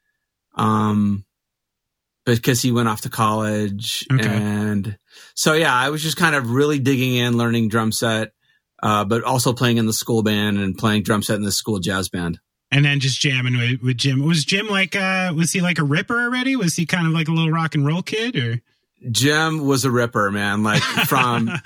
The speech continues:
Speaker 1: like, uh, you know, he would, he would, that's when he was, like, bringing over V H S tapes of, like, Yngwie Malmsteen.
Speaker 2: Yes.
Speaker 1: And, uh,
Speaker 2: <laughs>
Speaker 1: it, Jim is also kinda like, he would show me music that I just wasn't, I didn't even have access to.
Speaker 2: Right.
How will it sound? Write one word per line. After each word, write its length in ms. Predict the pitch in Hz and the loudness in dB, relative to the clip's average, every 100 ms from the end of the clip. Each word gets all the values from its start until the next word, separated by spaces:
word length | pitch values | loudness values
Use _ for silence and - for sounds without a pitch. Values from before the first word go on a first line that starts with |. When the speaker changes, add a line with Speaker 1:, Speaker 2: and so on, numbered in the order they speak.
| 175 - - - - | -10 -14 -18 -10 0
Speaker 1:
like, 480 | 127 120 110 - - | 2 2 0 -6 -4
uh, 540 | 117 110 101 98 95 98 - - - | 0 2 2 2 0 -6 -16 -14 0
you 80 | 131 | 2
know, 140 | 120 | 2
he 200 | 120 135 | 2 2
would, 160 | 160 135 | 2 0
he 220 | 135 160 | 0 2
would, 180 | 165 160 | 2 0
that's 280 | 139 180 175 | 0 2 2
when 200 | 202 160 | 0 2
he 80 | 160 | 2
was, 120 | 139 | 2
like, 200 | 139 123 | 0 0
bringing 280 | 135 135 131 | 2 2 2
over 320 | 131 120 120 | 0 2 0
V 200 | 107 123 | 2 2
H 160 | 117 117 | 2 0
S 140 | 117 | 0
tapes 220 | 127 120 | 0 0
of, 60 | 117 | 0
like, 200 | 110 104 | 0 0
Yngwie 400 | 123 120 117 117 | 0 4 4 4
Malmsteen. 840 | 113 113 117 - 117 113 110 110 107 | 2 0 0 -2 0 2 2 2 2
Speaker 2:
Yes. 720 | - 160 127 123 120 131 123 127 | 0 0 -2 -2 -2 0 0 0
Speaker 1:
And, 680 | 123 117 117 113 113 107 131 | 2 2 2 0 0 0 -2
uh, 440 | 107 110 104 104 151 | 0 0 0 -2 -4
Speaker 2:
<laughs> 60 | 139 | -2
Speaker 1:
it, 180 | 135 - - 139 | -2 -4 -6 0
Jim 300 | 120 233 320 | 2 2 2
is 120 | 185 | 2
also 280 | 165 185 - | 2 0 0
kinda 180 | 143 123 | 2 2
like, 200 | 110 - | 0 -2
he 220 | 110 151 | 0 2
would 120 | 185 | 2
show 260 | - 147 127 | 2 2 2
me 440 | 120 113 107 107 | 2 2 0 0
music 360 | 101 123 120 113 | 2 2 2 0
that 100 | 117 | -2
I 80 | 107 | -2
just 200 | 107 101 | -2 -2
wasn't, 340 | 107 101 107 | 0 2 2
I 100 | 95 | 2
didn't 220 | 110 110 104 | 2 2 2
even 220 | 101 98 | 2 0
have 120 | 92 | 0
access 460 | 92 107 107 95 - | -2 -2 -2 -2 -2
to. 380 | 98 95 87 - | -2 0 -2 -4
Speaker 2:
Right. 460 | 110 117 120 110 | -4 -2 -2 -4